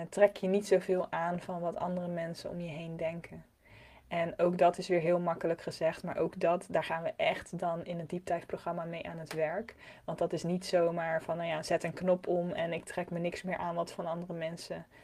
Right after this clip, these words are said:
eh, van me vinden. Nee, dat, dat is ook iets wat vaak heel diep geworteld zit en wat echt, eh, ja, oefening vergt. Dus daar ga ik je dan ook echt persoonlijk bij begeleiden. Nou, goed.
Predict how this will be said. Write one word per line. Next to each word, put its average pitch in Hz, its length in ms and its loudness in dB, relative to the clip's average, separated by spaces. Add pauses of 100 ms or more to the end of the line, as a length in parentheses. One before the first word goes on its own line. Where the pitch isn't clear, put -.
(220)
eh, 175 200 -10
van 175 200 -2
me 165 80 -2
vinden. 196 580 4 (300)
Nee, - 200 -4
dat, 185 240 -4
dat 180 160 4
is 185 120 2
ook 185 200 4
iets 180 260 -6
wat 165 200 2
vaak 160 300 2
heel 185 380 8
diep 185 220 0
geworteld 180 500 0
zit 180 340 -6
en 175 120 -6
wat 170 240 -2
echt, - 420 0 (360)
eh, 170 380 -6
ja, 175 200 0
oefening 170 460 -2
vergt. 151 380 -4
Dus - 140 -4
daar 175 180 4
ga 185 160 -2
ik 175 100 -8
je 185 100 -2
dan 175 160 -6
ook 165 120 -10
echt 170 300 -4
persoonlijk 175 480 -6
bij 160 180 -4
begeleiden. 175 540 -12 (1160)
Nou, 170 240 -6
goed. - 340 -2